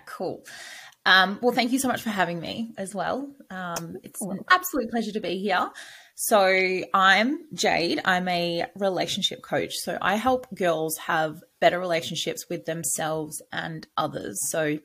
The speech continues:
Speaker 1: themselves being that key component of any relationship. If you're not comfortable with yourself and you're not in love with yourself, then you kind of struggle to connect with others and, and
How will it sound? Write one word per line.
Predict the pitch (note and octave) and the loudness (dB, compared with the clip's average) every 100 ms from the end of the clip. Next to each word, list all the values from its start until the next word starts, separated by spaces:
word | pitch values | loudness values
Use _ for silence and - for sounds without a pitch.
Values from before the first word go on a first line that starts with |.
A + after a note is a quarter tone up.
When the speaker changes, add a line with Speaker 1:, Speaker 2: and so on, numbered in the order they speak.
| _ | _
Speaker 1:
themselves | F3 F3 - E3+ E3+ G3+ - | -10 -4 0 0 -2 -8 -8
being | F3+ E3+ E3+ | -6 -4 -6
that | D#3+ - - | -8 -10 -16
key | - C4+ C4 | -6 2 2
component | B3 A3 - F3+ G3+ C#4+ - - - - | 2 -2 -2 -4 -4 -4 -10 -14 -20 -6
of | F#3+ F3+ | -6 -2
any | F3+ | -2
relationship. | E3+ E3 E3+ F#3 - F#3 G#3+ | -2 0 -2 -2 -6 -6 -8
If | E3+ - | -10 -8
you're | E3+ | -6
not | F3 | -6
comfortable | - E3+ E3+ E3+ E3+ | -4 -6 -6 -10 -8
with | E3+ | -6
yourself | E3+ E3 D#3+ E3+ - | -6 -6 -4 -4 -4
and | F3+ | -6
you're | E3+ | -4
not | D#3+ | -4
in | E3 E3 | -6 -6
love | E3 | -6
with | E3 E3 | -6 -4
yourself, | E3+ E3+ E3 F#3+ D4+ - | -4 -4 -4 -4 -4 -8
then | G3 F3+ F3 F3 - | -8 -6 -6 -8 -12
you | G3+ - _ _ _ - | -14 -14 _ _ _ -12
kind | - C4 | -6 -4
of | |
struggle | B3+ - G3+ G3+ G#3 G3+ - | -4 2 2 2 -2 -4 -4
to | F#3+ F3 F3+ F3+ | -4 -4 -6 -8
connect | - E3+ E3+ - E3 | -8 -4 -6 -6 -8
with | E3 | -2
others | E3 D3+ C#3 C#3+ | -2 -2 -6 -6
and, | D3+ C#3+ C#3 C#3 - - _ _ _ - | -6 -6 -8 -12 -20 -20 _ _ _ -10
and | E3 D3+ D3+ D3 D3 | -6 -4 -4 -6 -8